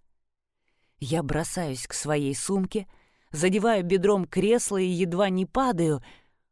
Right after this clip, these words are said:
но рядом оказывается вездесущий маг и ловит меня за плечи. Выдыхает над моей головой. «Остановись, Эания!»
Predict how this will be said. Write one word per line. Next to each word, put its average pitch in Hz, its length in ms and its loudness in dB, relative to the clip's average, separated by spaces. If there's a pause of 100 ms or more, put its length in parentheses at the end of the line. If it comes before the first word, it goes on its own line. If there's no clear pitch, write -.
(160)
но 170 180 0
рядом 165 380 0
оказывается 147 680 -4
вездесущий 135 840 -4
маг 147 460 -2 (300)
и 160 100 -2
ловит 160 460 0
меня 156 300 0
за 147 180 -2
плечи. 135 500 -8 (880)
Выдыхает 180 720 2
над 196 180 2
моей 170 380 2
головой. 147 680 -2 (1160)
«Остановись, 170 880 -2
Эания!» 151 600 0